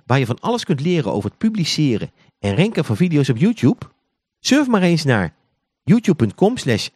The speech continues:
I T slash creators. Je kunt alles lezen over de programma's en tools van YouTube, evenals over analytics.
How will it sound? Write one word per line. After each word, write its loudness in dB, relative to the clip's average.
I 2
T 0
slash 0
creators. -2
Je 0
kunt 0
alles 0
lezen 2
over 2
de -4
programma's 0
en -6
tools 0
van 2
YouTube, 0
evenals 2
over 2
analytics. -2